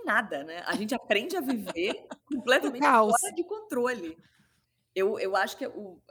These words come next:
Speaker 1: eu acho que uma das principais lições da maternidade é essa. E, e estando em Nova York é fácil, porque tudo resolve ligando ou num aplicativo, alguém entrega, ou, né, assim, mas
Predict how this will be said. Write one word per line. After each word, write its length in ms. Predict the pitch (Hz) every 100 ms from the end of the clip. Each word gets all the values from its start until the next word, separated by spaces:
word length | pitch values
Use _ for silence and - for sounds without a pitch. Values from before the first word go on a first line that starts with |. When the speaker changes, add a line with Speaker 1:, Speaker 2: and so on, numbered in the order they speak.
| - -
Speaker 1:
eu 100 | 180
acho 140 | 196
que 80 | 247
uma 280 | 220 - 202
das 160 | 202 202
principais 600 | 214 220 - 196 294 247
lições 460 | 233 233 190 185 190
da 80 |
maternidade 1040 | 180 180 185 180 175 147 156 262 233 165 _ _ _ _ -
é 120 | 196
essa. 560 | 294 381 370 - 147 - _ _ _ -
E, 540 | 214 185 - 196 180
e 20 | 170
estando 300 | - 202 220
em 60 |
Nova 220 | 208 196
York 240 | 180 185 320
é 20 |
fácil, 420 | - 247 277 - 170
porque 220 | 175 185
tudo 200 | 208 269
resolve 580 | 233 240 196 220 214 175
ligando 540 | 190 190 180 202 233
ou 80 | 160
num 140 | 175 170
aplicativo, 760 | 170 170 165 - 202 220 160
alguém 360 | 151 165 175 170
entrega, 680 | - 160 170 208 156 147 151
ou, 280 | 160 156
né, 240 | 156 165 190
assim, 500 | 175 - 170 143 240 _ _ _ - -
mas 760 | 202 190 175 175 175 175 -